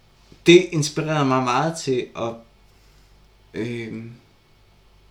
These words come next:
blive optaget af, hvad, øh, hvad der ligesom var i mekanismen bag god fortælleteknik. Og hun er nogle år ældre end mig. Øh, så da jeg var i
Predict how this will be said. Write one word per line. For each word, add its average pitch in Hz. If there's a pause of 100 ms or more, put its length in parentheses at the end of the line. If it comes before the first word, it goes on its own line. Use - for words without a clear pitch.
(460)
blive -
optaget 131
af, 113
hvad, 113 (100)
øh, 107 (2500)
hvad 135
der 123
ligesom 131
var 123
i 113
mekanismen 135
bag 117
god 143 (680)
fortælleteknik. -
Og 123
hun 170
er 175
nogle 156
år 170
ældre 156
end 131
mig. 120 (800)
Øh, 131
så 147
da 151
jeg 175
var 170
i 123